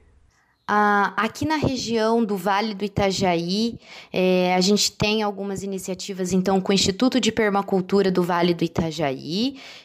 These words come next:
que tem a sua sede em Blumenau e Indaial. É, porém, é, a epagre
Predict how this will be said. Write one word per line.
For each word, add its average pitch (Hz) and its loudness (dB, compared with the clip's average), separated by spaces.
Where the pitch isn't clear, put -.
que 175 4
tem 180 2
a 185 4
sua 180 2
sede 180 0
em 170 4
Blumenau 175 2
e 175 2
Indaial. 160 2
É, 185 2
porém, 254 2
é, 196 0
a 220 2
epagre 240 -2